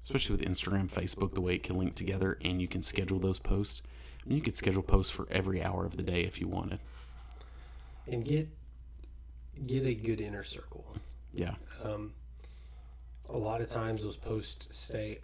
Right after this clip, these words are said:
Speaker 2: higher up on people's feeds when you have more shares and likes and
Speaker 1: Yeah.
Speaker 2: comments. And I know people who I'll see their post and I'll just like it or share it, and they do the same
Speaker 1: Mm-hmm.
Speaker 2: thing with me. Just know that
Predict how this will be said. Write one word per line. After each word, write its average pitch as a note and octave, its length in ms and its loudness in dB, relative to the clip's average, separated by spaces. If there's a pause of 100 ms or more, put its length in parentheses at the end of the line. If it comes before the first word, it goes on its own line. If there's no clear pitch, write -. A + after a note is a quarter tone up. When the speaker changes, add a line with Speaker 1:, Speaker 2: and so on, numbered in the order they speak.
Speaker 2:
higher A2 420 -6
up A2 120 -8
on A2 100 -6
people's - 360 -8
feeds A2 360 -6
when A2 100 -2
you G#2+ 80 -2
have G#2+ 80 -4
more G#2+ 140 -4
shares G#2+ 500 -4
and G#2+ 100 -2
likes G#2+ 340 -4
and G#2+ 140 -2
Speaker 1:
Yeah. G2 140 4
Speaker 2:
comments. G#2+ 520 -2 (520)
And G#2+ 460 -4 (800)
I A2 80 -4
know G#2+ 180 -2
people G#2+ 720 -4 (840)
who G#2+ 160 -4
I'll G#2+ 160 -2
see - 180 -2
their G#2+ 140 -2
post - 560 -4 (540)
and - 120 -10
I'll G2+ 100 -6
just G#2+ 180 -10
like - 220 -10
it - 160 -12
or A2 60 -8
share A2 220 -4
it, G2+ 40 -6
and G#2 80 -8
they G#2+ 80 -6
do G#2 120 -6
the G#2 120 4
same A2+ 200 6
Speaker 1:
Mm-hmm. - 80 -6
Speaker 2:
thing G#2 160 -4
with - 160 -10
me. G#2+ 220 -10 (400)
Just A2 260 -4
know A2 280 2
that G2+ 260 -4